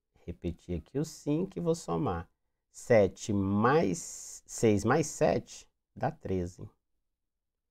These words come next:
E treze, e treze mais cinco, um total de dezoito. Agora, se eu tiver a seguinte continha, olha só, cinco mais seis, dentro do parênteses,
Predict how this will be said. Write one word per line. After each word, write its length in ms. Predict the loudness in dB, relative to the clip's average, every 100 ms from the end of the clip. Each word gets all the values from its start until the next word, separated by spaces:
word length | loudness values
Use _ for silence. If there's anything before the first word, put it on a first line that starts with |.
| _ _ _ _ _ _
E 80 | -6
treze, 800 | -4 0 4 4 2 -2 -6 -8 _ _ -4
e 140 | -4 -4 _
treze 340 | 2 4 4 2
mais 280 | 2 0
cinco, 680 | -4 -4 -2 -2 -4 -6 -6 -8 _ _ _ _ _ _ _ _ _ _
um 60 | -10
total 320 | -8 0 0
de 120 | 0 -4
dezoito. 600 | -4 -4 -4 -6 -12 -20 _ _ _
Agora, 300 | 4 8 8
se 140 | 6
eu 80 | 2
tiver 220 | 4 4
a 60 | 4
seguinte 420 | 2 0 -2 -6
continha, 560 | -6 -4 -4 -4 -2 0
olha 160 | -2
só, 240 | -2 0 -2
cinco 720 | -2 -8 -2 0 0 -2 -2
mais 240 | -2 -2 -6
seis, 800 | -10 -8 -4 -4 -6 -10 -20 _ _ _ _ _ -6
dentro 600 | 2 4 6 4 2 0
do 100 | 0
parênteses, 1000 | 0 0 0 -2 -2 -4 -6 -10 -20